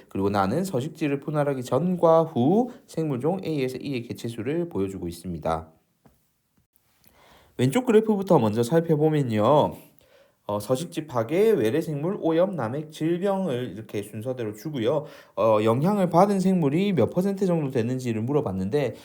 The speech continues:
서식지 단편화에 가장 큰 영향을 받은 게 확인이 되죠. 지금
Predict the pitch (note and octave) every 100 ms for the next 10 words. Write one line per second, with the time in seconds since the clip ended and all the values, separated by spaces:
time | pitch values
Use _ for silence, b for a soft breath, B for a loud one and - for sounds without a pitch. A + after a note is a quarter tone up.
0 | B B - C#3+ C#3+ - G#3 G3 C3 B2+
1 | C#3+ A3+ A#3 A#3 G#3+ G3+ G#3 G#3+ G#3+ G#3
2 | - C4 B3+ B3 A#3 B2 A#2+ C#3+ A2+ F#2
3 | A2 A#2+ G#2+ G2 - _ _ F#2+ F#2+ G2
4 | F#2 F#2 E3 E3 D#3+ A2 B2 B2 G2 G2+
5 | F#2+ F#2+ G2+ G#2 A#2